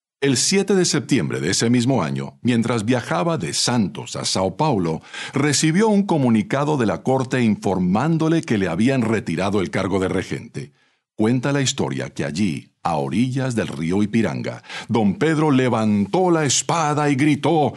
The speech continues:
"Independencia o muerte". Fue así como un solo hombre, sin ninguna asamblea ni junta que lo respaldara,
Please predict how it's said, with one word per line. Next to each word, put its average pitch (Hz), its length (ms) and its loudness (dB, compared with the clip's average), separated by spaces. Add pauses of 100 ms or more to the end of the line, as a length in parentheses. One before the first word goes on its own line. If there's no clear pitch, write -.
(240)
"Independencia 175 1600 2
o 151 160 2
muerte". 101 920 0 (300)
Fue 135 200 2
así 117 400 0
como 85 280 -2
un 135 200 2
solo 135 300 2
hombre, 110 480 -2
sin 127 240 2
ninguna 127 560 2
asamblea 127 640 2
ni 135 120 2
junta 143 480 0
que 139 120 -2
lo 139 80 2
respaldara, 107 800 -2